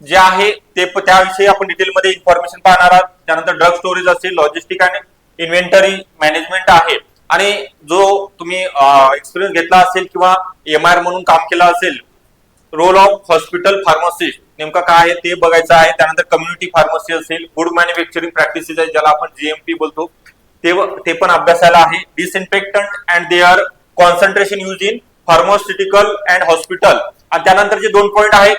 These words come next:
ईडीएल and ईसीएल लिस्ट, त्यामध्ये standard list of drugs and consumable, अ, consumable required to run hospital and last point दिलेला आहे बायोमेडिकल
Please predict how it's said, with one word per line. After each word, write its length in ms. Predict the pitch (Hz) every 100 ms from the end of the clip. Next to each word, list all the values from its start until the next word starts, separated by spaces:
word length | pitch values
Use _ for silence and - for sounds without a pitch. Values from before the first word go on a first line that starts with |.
| -
ईडीएल 320 | 190 196 208
and 200 | 208 208 202
ईसीएल 300 | - 190 202
लिस्ट, 280 | 196 208 - _ _ _
त्यामध्ये 400 | 175 175 196 208 208 -
standard 320 | 180 175 202 202
list 240 | 196 196
of 120 | 233 - - - _ _ _ _ -
drugs 440 | 185 214 214 190 196
and 120 | 190 - _ _ _ -
consumable, 760 | 175 180 202 214 208 - 180
अ, 120 | 156 156 160
consumable 1040 | 175 196 208 208 - _ 190 185 190 202 202 196
required 460 | 175 - 202 202 202 196
to 160 | 190
run 140 | 185 240 - - -
hospital 440 | 175 180 190 185
and 280 | - - 151
last 240 | 160 175 175
point 120 | 190 185
दिलेला 300 | 180 180 180
आहे 200 | 175 196
बायोमेडिकल 680 | 151 156 - 175 165 185